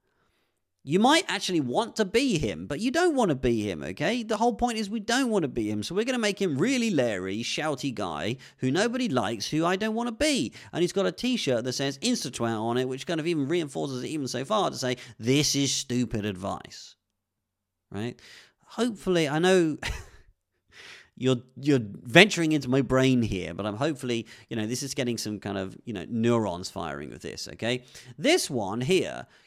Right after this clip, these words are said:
you know, finding your niche be like, where I'm diving through a hoop, okay? What's that like? Again, that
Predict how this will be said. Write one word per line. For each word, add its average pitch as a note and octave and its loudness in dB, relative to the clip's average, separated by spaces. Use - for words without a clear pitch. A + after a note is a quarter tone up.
you C3+ -2
know, A#2 -2
finding F#3+ 4
your E3 4
niche D3 0
be C#3+ 4
like, G2 -2
where A#2+ -2
I'm A#2 -2
diving B2 0
through A2 -2
a G2+ 0
hoop, G2+ -6
okay? A2 -6
What's B3 0
that G#3+ 0
like? A#2+ -2
Again, A#3+ 2
that E3 0